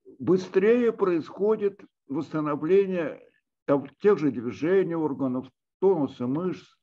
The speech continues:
То есть вся восстановительная программа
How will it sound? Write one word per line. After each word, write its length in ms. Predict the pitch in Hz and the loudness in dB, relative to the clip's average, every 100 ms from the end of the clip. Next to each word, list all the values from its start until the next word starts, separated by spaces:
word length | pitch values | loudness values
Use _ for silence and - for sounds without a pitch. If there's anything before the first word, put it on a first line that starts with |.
| _ _ _ _ | _ _ _ _
То 140 | 165 160 | -2 -2
есть 120 | 135 | -2
вся 420 | - 214 196 190 _ 147 | 0 0 0 -4 _ -8
восстановительная 880 | 151 160 160 156 160 147 131 127 | -6 -4 -2 0 0 0 -2 -2
программа 680 | 120 131 131 180 202 147 95 | -2 -2 -2 -2 -4 -6 -8